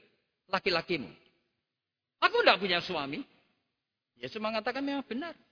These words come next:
Lima laki-laki sudah hidup sama kamu. Mereka semua bukan suamimu." Kaget perempuan ini.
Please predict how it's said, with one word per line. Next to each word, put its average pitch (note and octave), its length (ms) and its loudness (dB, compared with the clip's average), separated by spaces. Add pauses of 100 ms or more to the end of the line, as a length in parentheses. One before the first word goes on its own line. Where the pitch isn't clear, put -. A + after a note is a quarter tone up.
(560)
Lima D4 220 0
laki-laki C4 500 -2
sudah F#3 220 -2
hidup E3+ 260 -2
sama D3+ 240 -4
kamu. A#2+ 400 -10 (680)
Mereka D4 180 -2
semua D#4+ 240 -4
bukan B3+ 240 -2
suamimu." C4+ 480 -4 (380)
Kaget - 320 -8
perempuan F#2 400 -12
ini. E2 160 -20